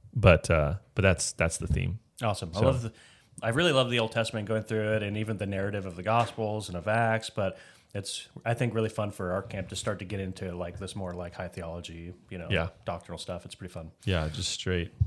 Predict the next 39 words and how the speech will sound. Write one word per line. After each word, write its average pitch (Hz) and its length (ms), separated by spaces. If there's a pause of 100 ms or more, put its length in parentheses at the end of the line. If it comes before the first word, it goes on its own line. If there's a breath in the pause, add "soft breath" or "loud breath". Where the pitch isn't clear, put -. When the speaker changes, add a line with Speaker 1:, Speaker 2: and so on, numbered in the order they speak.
Speaker 1:
theology 85 640
Speaker 2:
Yep. 104 260 (140)
Speaker 1:
and 117 120
Speaker 2:
Okay. 98 100
Speaker 1:
application. 85 680 (200)
Speaker 2:
Yeah, 123 160 (180)
so 98 280 (100)
it's - 100
pretty 110 200
fun. 90 200 (220)
Um, 117 720 (220)
what's 110 140
the 107 80
outline 104 280
of 92 80
this 90 140
book? 90 200
How's 101 140
it - 60
structured? 95 380
Speaker 1:
Yeah, 107 180
pretty 113 180
simple. 117 460
So 101 400
chapters 104 300
one 110 140
and 107 120
two 110 320
is 90 120
Paul's 104 460
gospel. 117 580 (340 loud breath)
So - 140
he's 92 60
gonna 101 140
talk 101 200
about 90 200
his 113 320
own 110 180
experience, 110 800